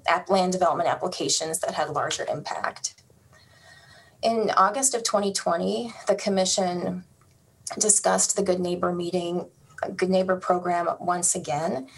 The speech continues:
and they wanted to make Good Neighbor meetings mandatory for some land development applications, and they also had an interest in increasing the notification radius to five hundred feet from the three hundred feet,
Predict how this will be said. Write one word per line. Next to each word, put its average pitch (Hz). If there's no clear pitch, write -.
and 185
they 190
wanted 208
to 208
make 185
Good 185
Neighbor 180
meetings 175
mandatory 170
for -
some 190
land 233
development 226
applications, 202
and 185
they 180
also 214
had 190
an 175
interest 180
in 170
increasing 190
the 160
notification 165
radius 156
to 175
five 160
hundred -
feet -
from 156
the 156
three 165
hundred 185
feet, -